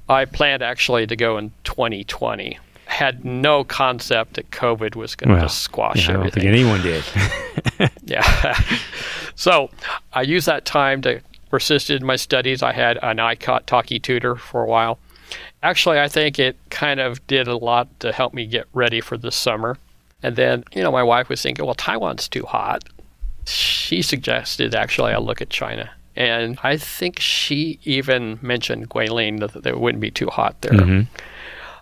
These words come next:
Speaker 1: In June, that's the case. It's warm.
Speaker 2: It's doable.
Speaker 1: But it's, it's doable. They have
Speaker 2: <laughs>
Speaker 1: A C.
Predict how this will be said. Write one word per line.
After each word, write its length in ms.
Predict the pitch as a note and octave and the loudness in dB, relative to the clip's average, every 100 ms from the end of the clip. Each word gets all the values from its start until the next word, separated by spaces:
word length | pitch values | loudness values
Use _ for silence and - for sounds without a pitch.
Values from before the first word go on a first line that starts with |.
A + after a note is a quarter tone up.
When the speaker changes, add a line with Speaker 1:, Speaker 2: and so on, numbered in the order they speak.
| _ | _
Speaker 1:
In 180 | D3 C#3+ | -2 0
June, 360 | C#3+ D#3 G3+ G#3+ | 2 2 2 2
that's 340 | C2 - - | 0 -2 -6
the 80 | - | -6
case. 600 | - G#2+ - - - - | -4 -4 -4 -6 -6 -6
It's 340 | - B2 - - | -6 -6 -6 -12
warm. 580 | - A#2+ B2+ C3+ D#3 G#3 A3 | -6 0 6 6 4 0 -8
Speaker 2:
It's 160 | C#3 - | -10 -2
doable. 560 | G#2+ D3 B2 G2+ D#2+ | 6 8 8 4 0
Speaker 1:
But 200 | C3 B2+ | 0 0
it's, 200 | A2+ - - A2+ - - - | 0 -4 -6 -6 -6 -6 -2
it's 200 | C3+ - | -2 -2
doable. 500 | C3+ C3+ C#3 C#3+ D3+ | 2 4 6 6 6
They 120 | B2 | 4
have 200 | C3 B2 | 2 4
Speaker 2:
<laughs> 80 | B2+ | 4
Speaker 1:
A 60 | |
C. 440 | C3+ - C3+ C#3 | 4 0 2 0